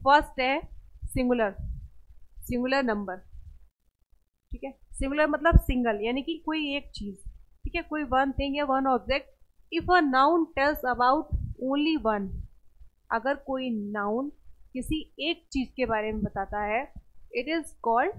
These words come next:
singular noun, ठीक है? उसको बोला जाता है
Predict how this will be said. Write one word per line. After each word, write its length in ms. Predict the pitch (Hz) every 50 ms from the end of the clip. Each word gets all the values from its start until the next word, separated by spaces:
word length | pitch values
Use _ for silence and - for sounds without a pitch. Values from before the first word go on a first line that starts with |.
| - - - - - - - - - -
singular 300 | 240 220 220 214 208 196 190
noun, 260 | 170 170 190 190 202 - _ - - - - - - -
ठीक 120 | - -
है? 100 | 302 294 - - - - _ -
उसको 260 | 233 - - 285 285
बोला 200 | 226 247 254 247
जाता 260 | 240 233 233 - 269
है 60 | 339